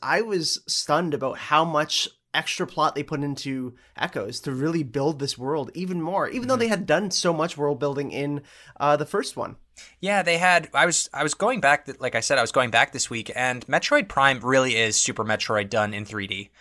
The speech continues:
Speaker 2: Uh, they,
Speaker 1: Yes.
Speaker 2: they, they kind of did restart the series again.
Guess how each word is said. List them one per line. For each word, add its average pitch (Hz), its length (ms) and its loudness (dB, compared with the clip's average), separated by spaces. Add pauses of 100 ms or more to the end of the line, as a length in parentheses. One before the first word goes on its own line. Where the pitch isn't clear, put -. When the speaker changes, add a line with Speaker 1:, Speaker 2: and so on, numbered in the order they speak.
(340)
Speaker 2:
Uh, 113 320 6
they, 110 140 -16
Speaker 1:
Yes. 131 320 4
Speaker 2:
they, 139 180 -2
they 139 120 2
kind 170 220 4
of 135 140 0
did 135 180 0
restart 120 440 0
the 117 60 -4
series 117 380 -2
again. 113 460 0